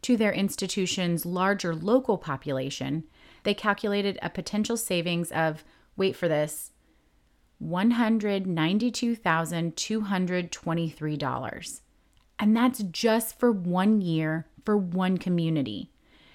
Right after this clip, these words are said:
Imagine how that number could change on a national scale year after year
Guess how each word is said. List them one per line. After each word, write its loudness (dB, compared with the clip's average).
Imagine 4
how 2
that 0
number 0
could -6
change -2
on -2
a 2
national 0
scale -4
year -2
after -8
year -2